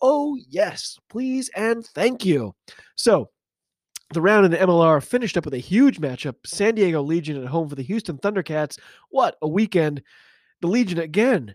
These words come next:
showed what a powerhouse they are this year. All signs are pointing to them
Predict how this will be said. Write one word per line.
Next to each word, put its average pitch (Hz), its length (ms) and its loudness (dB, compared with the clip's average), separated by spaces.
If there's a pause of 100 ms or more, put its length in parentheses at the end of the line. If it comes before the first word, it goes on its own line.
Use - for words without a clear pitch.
(100)
showed 196 320 0
what 170 140 0
a - 40 -10
powerhouse 180 680 -2
they 143 120 -4
are 139 200 -2
this 139 200 -8
year. 143 180 -4
All 226 280 0
signs 160 380 -4
are 139 60 -10
pointing 160 360 -4
to 151 80 -6
them 156 320 0